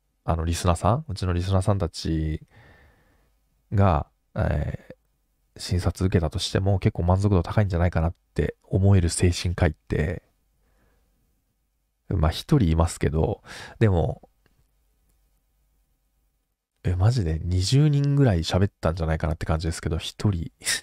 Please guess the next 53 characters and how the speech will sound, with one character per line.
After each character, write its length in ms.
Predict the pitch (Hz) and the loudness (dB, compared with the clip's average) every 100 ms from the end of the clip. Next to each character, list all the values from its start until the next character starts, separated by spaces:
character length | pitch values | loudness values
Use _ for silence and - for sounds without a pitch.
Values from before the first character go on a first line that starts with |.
| 202 - | 0 2
<laughs> 140 | 147 - _ _ - _ - _ _ _ _ _ - 170 170 147 _ | 0 0 _ _ -18 _ -20 _ _ _ _ _ -16 -14 -16 -20 _
と 120 | 82 | -2
か 100 | 73 | 0
な 80 | 69 | -2
ん 20 | |
で 40 | - | -4
す 140 | - | -8
よ 80 | - | -8
ね。 340 | - - - | -8 -10 -8
だ 140 | - 98 | -2 0
か 60 | |
ら、 180 | 85 - - - - _ _ _ _ _ _ _ _ _ _ _ _ _ | 2 -2 -8 -20 -20 _ _ _ _ _ _ _ _ _ _ _ _ _
や 60 | 117 | -2
っ 40 | |
ぱ 60 | 110 | -2
そ 140 | - | -4
の 40 | |
精 240 | 92 175 202 | 0 0 0
神 200 | - 202 | -2 0
科 100 | 190 | 0
の 60 | |
先 160 | 180 170 | 2 2
生 140 | - | 2
っ 40 | 117 | 0
て 460 | - 80 - - - | 0 -4 -4 -6 -2
め 140 | 98 95 | 0 4
ち 80 | |
ゃ 40 | 147 | 4
め 120 | 147 | 4
ち 60 | 139 | 2
ゃ 60 | |
ね、 340 | 139 117 82 - - | 0 0 0 -4 -6
知 140 | 127 | -4
識 200 | - - | 0 2
あ 40 | 87 | 2
る 60 | |
の 60 | 80 | 0
は 60 | |
当 180 | - 85 | 0 0
然 120 | 85 | 0
じ 80 | 82 | -2
ゃ 20 | |
な 40 | 76 | -4
い 0 | |
で 20 | |
す 60 | - | -4
か、 60 | |
専 180 | - 85 | -2 -2
門 100 | 82 | -2
家 140 | 80 80 | -2 -4
な 80 | |
ん 80 | 78 | -4
で。 200 | - - | -8 -18